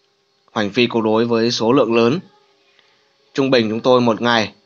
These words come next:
lắp từ mười hai tới mười lăm bộ. Thì quý vị nhân lên một tháng ba mươi ngày,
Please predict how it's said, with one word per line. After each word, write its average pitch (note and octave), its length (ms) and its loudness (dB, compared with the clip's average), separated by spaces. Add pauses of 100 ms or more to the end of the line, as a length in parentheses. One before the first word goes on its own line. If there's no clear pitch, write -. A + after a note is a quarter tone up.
lắp C3 220 -2
từ A2+ 100 -4
mười A2 160 -2
hai B2+ 280 2
tới A2+ 200 -2
mười C3 140 0
lăm B2+ 180 2
bộ. C#3 220 2 (1120)
Thì G2+ 100 -8
quý G#2+ 140 -6
vị A2+ 240 0
nhân A#2+ 260 0
lên A#2+ 220 2
một A2 240 -2
tháng A2 380 0
ba C#3 180 4
mươi C3 100 2
ngày, B2+ 280 0